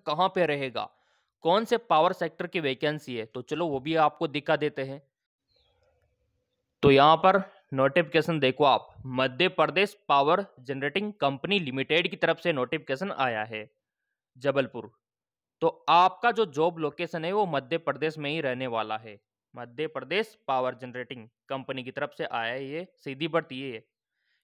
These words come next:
क्योंकि यहाँ पर रिक्वायरमेंट है काफ़ी ज़्यादा, इसीलिए। तो यहाँ पर पद का नाम पाली रसायनज्ञ,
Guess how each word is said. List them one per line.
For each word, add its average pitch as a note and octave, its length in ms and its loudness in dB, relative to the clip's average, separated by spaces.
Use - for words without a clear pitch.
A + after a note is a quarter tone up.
क्योंकि C3+ 200 -10
यहाँ E3 100 0
पर F3 140 -2
रिक्वायरमेंट E3+ 540 0
है F3+ 80 -4
काफ़ी C3+ 280 -4
ज़्यादा, A2+ 320 -10
इसीलिए। B2+ 460 -8
तो B2+ 60 -14
यहाँ C3+ 240 -4
पर D#3+ 240 -2
पद C3 160 -4
का D3 120 -4
नाम D3 320 -2
पाली C3 260 -2
रसायनज्ञ, C3+ 560 -6